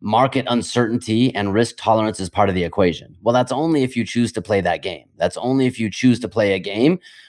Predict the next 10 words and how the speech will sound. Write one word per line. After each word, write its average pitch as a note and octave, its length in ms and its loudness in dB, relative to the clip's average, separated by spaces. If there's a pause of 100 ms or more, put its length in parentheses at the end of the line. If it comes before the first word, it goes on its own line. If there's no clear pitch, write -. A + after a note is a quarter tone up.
where A2 400 -2
uncertainty, B2 960 -2 (260)
where, A2 380 0
where G#2+ 480 0 (240)
risk B2+ 600 0
is A2+ 120 -2
part G#2+ 220 0
of G2 60 -2
the G2+ 60 0
game. A2 260 -4